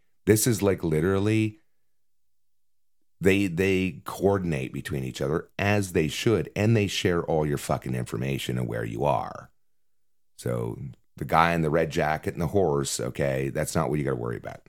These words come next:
You gotta worry about the people sitting behind the computers. Um, and then you wanna dive into it,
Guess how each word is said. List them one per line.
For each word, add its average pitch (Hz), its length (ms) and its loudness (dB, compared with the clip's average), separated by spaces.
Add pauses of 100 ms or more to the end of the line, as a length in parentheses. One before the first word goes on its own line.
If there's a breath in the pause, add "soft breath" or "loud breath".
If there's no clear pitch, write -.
(140)
You 71 80 -4
gotta 73 120 2
worry 76 160 2
about 73 260 0
the 64 60 -12
people 78 260 -2
sitting 69 220 -2
behind 62 280 -4
the 55 40 -12
computers. - 600 -12 (1700)
Um, 64 440 -2 (1400)
and 92 120 4
then 92 80 4
you 98 60 0
wanna 101 140 0
dive 92 280 4
into 127 300 0
it, - 200 -2